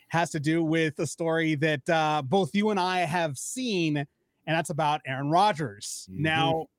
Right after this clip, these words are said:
Speaker 1: Rodgers right now, they're saying there is no high interest from the Green Bay Packers, uh, of whether or not he comes back or not. And it's funny because during the game, <clears throat> excuse me, during the game of, uh, the Niners <laughs> versus, versus, uh, Philly,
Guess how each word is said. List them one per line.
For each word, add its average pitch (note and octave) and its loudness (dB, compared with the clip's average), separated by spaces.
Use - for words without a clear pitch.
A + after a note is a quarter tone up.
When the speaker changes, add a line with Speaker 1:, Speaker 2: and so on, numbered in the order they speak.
Speaker 1:
Rodgers B3 2
right B3 4
now, G#3+ 0
they're G#3+ 2
saying G3+ -2
there G3 0
is G3+ 0
no G#3+ 2
high G#3 -2
interest F#3+ 0
from C4+ 2
the F#3+ 2
Green G3+ 0
Bay F3 4
Packers, D3+ 0
uh, D#3 2
of D3+ 0
whether F#3 2
or F3 2
not F3 2
he D3+ -8
comes F3 2
back D#3+ 2
or D#3+ 2
not. D3+ 0
And G#3+ 0
it's A3 0
funny C4+ 2
because G3+ 2
during C#4+ 4
the C4+ 0
game, D#3+ -2
<clears throat> - -6
excuse G#3 2
me, D3 2
during A3+ 2
the A3 4
game F#3 0
of, E3 2
uh, D3+ 2
the C#3 0
Niners F#3 2
<laughs> E3 0
versus, F3+ -2
versus, F#3 0
uh, D3+ 0
Philly, F3 0